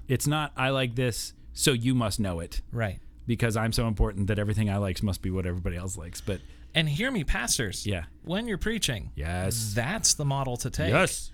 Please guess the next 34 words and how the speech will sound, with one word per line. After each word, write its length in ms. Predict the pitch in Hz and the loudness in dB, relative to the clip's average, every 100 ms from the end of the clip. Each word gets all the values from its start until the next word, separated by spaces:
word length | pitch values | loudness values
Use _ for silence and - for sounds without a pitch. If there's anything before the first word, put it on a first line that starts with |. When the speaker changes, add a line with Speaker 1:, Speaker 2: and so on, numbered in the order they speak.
| - - - | -10 -10 -8
Speaker 2:
Uh, 280 | - 117 110 107 | -2 0 -2 -2
is, 280 | 120 113 107 | 0 0 0
is 280 | 123 117 117 | 0 -2 0
not, 420 | 123 135 127 - | 0 0 -2 -4
"I 160 | - 131 | -4 -2
have 200 | 143 135 | -2 -2
something 360 | - 117 117 110 | -2 -2 -2 -2
to 100 | 107 | -2
say 500 | - 104 87 - - - | 0 0 -2 -6 -8 -4
that 140 | 123 | 0
is 80 | 110 | 4
Speaker 1:
Yeah. 80 | 123 | 4
Speaker 2:
going 160 | 117 110 | 2 -2
to 80 | |
be 100 | 110 | -2
profound 600 | 110 113 - 98 95 101 | 0 0 0 0 0 0
and 300 | 101 95 95 92 | -2 -2 -4 -4
revolutionary 800 | 101 95 92 95 - 95 98 95 | -2 -2 -2 -4 -4 -4 -2 2
and 80 | 95 | 4
Speaker 1:
Yeah. 160 | 90 | 4
Speaker 2:
earth-shattering," 500 | 82 98 - 101 104 110 | 2 -4 -4 -2 -4 -2
'cause 180 | 190 143 | -2 -2
it's 140 | - | -2
not. 340 | 104 85 98 - | -4 -6 -8 0
Speaker 1:
Yeah. 220 | - 98 80 - - - - - - - | 4 4 2 -8 -18 -18 -18 -18 -18 -12
Speaker 2:
You, 400 | 127 135 127 110 | -10 -8 -8 -2
when 200 | 131 120 | 0 2
you 60 | 110 | 0
preach, 360 | - 226 175 | 0 0 0
it 100 | 120 | 0
should 240 | - - 90 | 0 0 0
be, 380 | 104 98 98 - - - - 113 104 - - - | 0 0 -2 -6 -16 -20 -12 -8 -8 -10 -14 -6
"My 380 | 113 120 143 | -2 0 -2
people, 600 | 151 - 139 - 90 92 | -4 -2 -2 -2 -6 -8